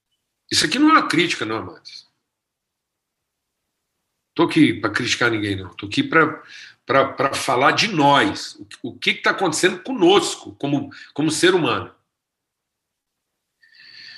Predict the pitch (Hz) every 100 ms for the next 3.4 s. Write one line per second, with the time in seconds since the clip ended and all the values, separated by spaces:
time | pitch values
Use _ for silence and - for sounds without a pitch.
0 | - - - 247 262 226 - 233 165 175
1 | 214 - - - 107 104 _ _ - 240
2 | 302 - 240 254 175 - - 294 302 147
3 | 120 95 98